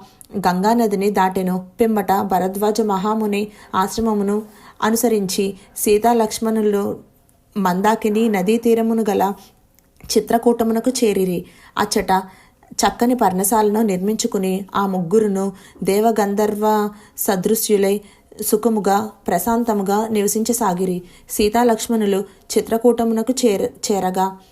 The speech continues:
అయోధ్యలో దశరథ మహారాజు పుత్రశోక కారణముగా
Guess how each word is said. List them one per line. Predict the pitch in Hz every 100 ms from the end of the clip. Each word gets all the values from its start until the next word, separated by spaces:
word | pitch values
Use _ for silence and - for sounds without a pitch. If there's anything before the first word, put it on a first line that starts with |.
| _ _ _ - 202
అయోధ్యలో | 214 226 208 202 208 208
దశరథ | 185 190 208
మహారాజు | 226 208 226 233 185 185 196 196 - -
పుత్రశోక | 196 - - 240 233
కారణముగా | 240 208 202 220 208 202 202